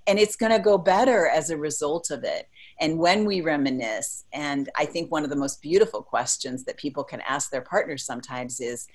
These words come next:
you know, "What was, if you were sexual or sensual with your partner, let's say last night"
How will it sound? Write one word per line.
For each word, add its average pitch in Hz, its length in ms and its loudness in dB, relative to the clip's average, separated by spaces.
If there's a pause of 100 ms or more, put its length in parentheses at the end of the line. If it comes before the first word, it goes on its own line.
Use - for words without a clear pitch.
(560)
you 175 100 -6
know, 160 120 2
"What 202 300 0
was, 262 320 2
if 170 200 -2
you 185 160 0
were 160 260 4 (120)
sexual 190 600 0
or 156 100 2
sensual 160 640 0
with 143 160 0
your 131 120 -4
partner, 147 420 2
let's 143 240 0
say 135 160 0
last 127 380 0
night" 143 460 0